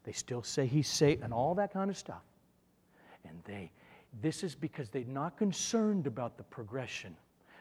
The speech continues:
That's why they preach the way they do. I know what will catch 'em. Just look at the P B S hour specials of a motivational speaker.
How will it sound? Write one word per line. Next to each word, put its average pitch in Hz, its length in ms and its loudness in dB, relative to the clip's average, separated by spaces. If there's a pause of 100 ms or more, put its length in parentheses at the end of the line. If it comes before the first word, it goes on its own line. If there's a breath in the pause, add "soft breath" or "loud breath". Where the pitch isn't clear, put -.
(160 loud breath)
That's 139 320 -2
why 135 300 -2
they 110 200 -10
preach - 500 -10
the 113 100 -10
way 101 240 -8
they 87 300 -14
do. - 260 -12 (1300 soft breath)
I 156 220 2
know 90 240 -6
what 101 200 -14
will 107 200 -14
catch - 320 -12
'em. 160 160 -8 (3000)
Just - 220 2
look 175 160 0
at 160 140 -4
the 113 220 -6
P 196 180 0
B 170 240 2
S 165 240 -4
hour 127 260 0
specials 131 600 -6
of 123 100 -6
a 131 40 -4
motivational 131 720 -4
speaker. - 600 -6